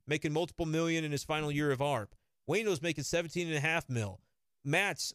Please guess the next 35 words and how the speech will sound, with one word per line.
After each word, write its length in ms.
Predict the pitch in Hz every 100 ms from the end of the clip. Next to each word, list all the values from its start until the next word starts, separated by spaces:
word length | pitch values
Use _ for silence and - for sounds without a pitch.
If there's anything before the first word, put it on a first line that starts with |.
| -
eleven 380 | 143 170 170 165
million 340 | 170 165 151
per 160 | 165 156
year. 220 | 151 156
They 120 | 123
signed 340 | - 143 160
a 80 | 156
free 240 | - 156 156
agent 300 | 165 151 120
to 100 | 143
a 40 |
contract. 520 | 139 135 139 113 98 - _ _ _ _ 90 -
Uh, 360 | 143 131 123 90 -
Mikolas, 580 | 196 - 147 - - - _ _
two-year 340 | - 214 196 185
extension 500 | - - 185 165 143
after 260 | 147 147
this 220 | 151 147 -
year 160 | 160
for, 120 | 147
like, 180 | 127 123
sixteen 480 | - 151 - 151 143
million 320 | 139 147 143
dollars 360 | 139 135 131 117
a 60 |
year. 320 | 127 135 120 - _ - _ _
They're 340 | 139 165 269 285
only 460 | 220 302 320 277 185
paying 480 | - 170 160 135 127
their 160 | 123
starting 400 | - 147 131 120
pitchers. 480 | 135 120 113 - -
That's 280 | 190 226 -
the 80 | 220
problem. 640 | - 220 339 190 139 104